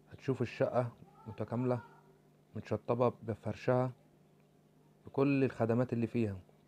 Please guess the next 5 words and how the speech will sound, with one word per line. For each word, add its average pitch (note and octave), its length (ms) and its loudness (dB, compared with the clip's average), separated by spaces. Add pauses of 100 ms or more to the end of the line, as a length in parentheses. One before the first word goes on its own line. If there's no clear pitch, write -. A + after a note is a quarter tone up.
(1700)
والحمد B2 380 0
لله A#2+ 200 2
يعني C3 240 2
سلمناه A2+ 360 0
للمالك. B2 600 -2